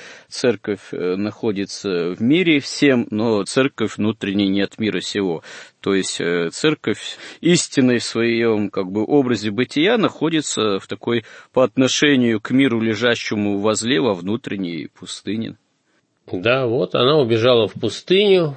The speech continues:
Speaker 2: и Христос в пустыне постился сорок дней. А церковь, она здесь постилась три с половиной года, как бы символически. Она постилась, она, пустыня, что такое? Это там, где нет мира, нет страстей, где чистота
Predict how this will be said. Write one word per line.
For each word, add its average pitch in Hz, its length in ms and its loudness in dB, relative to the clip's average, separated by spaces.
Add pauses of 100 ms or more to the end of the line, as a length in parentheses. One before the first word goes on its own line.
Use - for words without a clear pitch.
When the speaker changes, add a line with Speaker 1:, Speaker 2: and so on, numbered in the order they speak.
(160)
Speaker 2:
и 95 120 -4
Христос 135 920 -2
в - 100 -20
пустыне 143 540 2
постился 120 680 0
сорок 104 480 0
дней. 104 440 2
А 90 280 0
церковь, 131 640 -2
она 90 280 -4
здесь 87 340 -4
постилась 85 760 -4 (380)
три 92 200 0
с - 80 -8
половиной 87 540 -2
года, 156 500 2
как 135 280 -2
бы 123 140 -4
символически. 120 1040 -2 (240)
Она 95 340 0
постилась, 147 840 0
она, 95 400 -2
пустыня, 107 580 -2
что - 160 -4
такое? 92 320 -6
Это 95 160 -6
там, 127 300 2
где 107 180 -2
нет 110 300 0
мира, 123 380 4
нет 92 260 -4
страстей, 139 720 -2
где 98 200 -6
чистота 135 840 -2